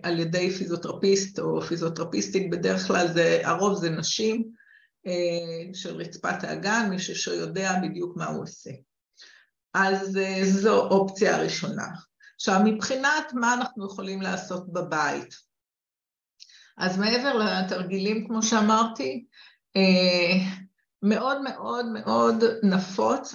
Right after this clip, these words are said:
נושא של השימוש במשקולות. אה, זה הגיע אלינו מהמזרח, אה, נשות המזרח משתמשות המון במשקולות וגינליות.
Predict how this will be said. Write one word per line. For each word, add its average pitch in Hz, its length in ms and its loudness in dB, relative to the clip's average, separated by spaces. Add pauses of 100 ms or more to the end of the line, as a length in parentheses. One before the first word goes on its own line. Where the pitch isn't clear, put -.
נושא 190 340 -4
של 202 220 -12
השימוש 196 540 -8
במשקולות. 185 1160 -4 (720)
אה, 185 340 0
זה 185 120 -2
הגיע 208 360 0
אלינו 185 380 4
מהמזרח, 165 1700 2 (440)
אה, 170 420 0 (100)
נשות 202 400 2
המזרח 185 520 -6
משתמשות 180 640 -4
המון 190 460 0 (2500)
במשקולות 175 720 0
וגינליות. 202 880 -2